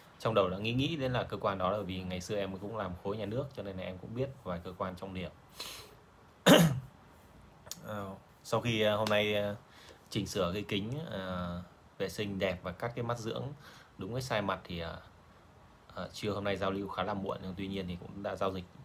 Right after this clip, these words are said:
rất là thành công, bởi vì anh em biết rồi, những anh em khối nhà nước mà chơi kính vàng đa phần là những anh em có, có chức vị và công việc thường rất là bận, cho nên là thường chỉ tranh thủ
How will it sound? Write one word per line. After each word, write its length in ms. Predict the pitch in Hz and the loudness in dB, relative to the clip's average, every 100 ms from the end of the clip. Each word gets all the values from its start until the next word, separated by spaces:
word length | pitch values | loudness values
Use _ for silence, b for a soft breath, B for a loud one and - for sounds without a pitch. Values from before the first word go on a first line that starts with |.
| - - | -20 -6
rất 100 | 104 | -2
là 80 | 113 | -2
thành 120 | 92 87 | -4 -2
công, 240 | 104 104 | 2 2
bởi 100 | 92 | 0
vì 100 | 87 | -2
anh 140 | 95 98 | -2 -2
em 140 | 101 | -2
biết 120 | 113 | 0
rồi, 180 | 104 90 85 B B B B | 2 0 -2 B B B B
những 100 | 107 | -6
anh 120 | 107 104 | -4 0
em 160 | 101 | -2
khối 200 | - 101 | 0 -2
nhà 100 | 104 | 0
nước 320 | 98 127 139 | 2 2 2
mà 80 | 95 | -2
chơi 220 | 87 101 | -4 -6
kính 200 | 95 92 | -6 -6
vàng 220 | 107 90 87 | -6 -4 -4
đa 120 | 92 | -4
phần 120 | 92 | -4
là 80 | 85 | -6
những 120 | 85 | -8
anh 140 | - 95 | -8 -6
em 180 | 98 90 | -6 -6
có, 260 | 92 85 95 - - - - - - - - | -6 -6 -10 -16 -20 -20 -20 -20 -20 -20 -14
có 100 | 90 | -10
chức 240 | 92 131 131 | -6 -6 -2
vị 160 | 113 - - - | -4 -4 -20 -14
và 420 | 85 82 78 78 87 - - - - - - - | -10 -8 -10 -12 -16 -20 -20 -20 -20 -20 -20 -6
công 120 | 104 | -2
việc 180 | 101 87 | -2 -4
thường 120 | 90 | -6
rất 140 | 90 120 | -6 -4
là 80 | 95 | 0
bận, 200 | 95 - - - - - - - | -2 -4 -14 -20 -20 -20 -16 -8
cho 100 | 90 | -6
nên 140 | 90 | -6
là 140 | 87 85 - | -6 -10 -10
thường 260 | 98 85 82 | -6 -6 -8
chỉ 80 | - | -6
tranh 180 | 101 101 | -6 -4
thủ 180 | 92 | -6